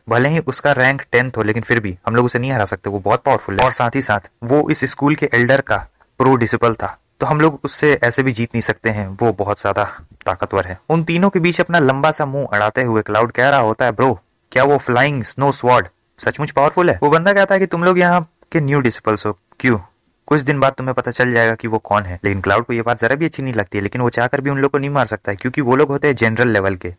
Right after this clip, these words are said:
ये कह रहा होता है, "बस रुक जाओ, एक साल और फिर मैं भी जनरल लेवल पे पहुंच जाऊंगा, तब देखता हूँ कि तुम लोग मुझसे ऐसे बात कर पाते हो या फिर नहीं।" चेंग जो होता है वो कह रहा था, "ये लोग,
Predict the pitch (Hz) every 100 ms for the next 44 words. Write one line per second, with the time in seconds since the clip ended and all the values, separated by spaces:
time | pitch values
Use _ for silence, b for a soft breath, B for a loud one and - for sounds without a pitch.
0 | - 92 107 110 110 95 113 - - _
1 | 117 117 101 90 _ _ 110 120 - 107
2 | 104 98 - 107 107 110 107 101 107 101
3 | 101 98 101 101 98 98 135 143 139 -
4 | 139 131 120 120 120 - 104 113 101 -
5 | 95 101 101 104 98 101 104 95 B B
6 | B B B B - 151 175 156 135 156
7 | 143 135 123 131 110 107 101 110 113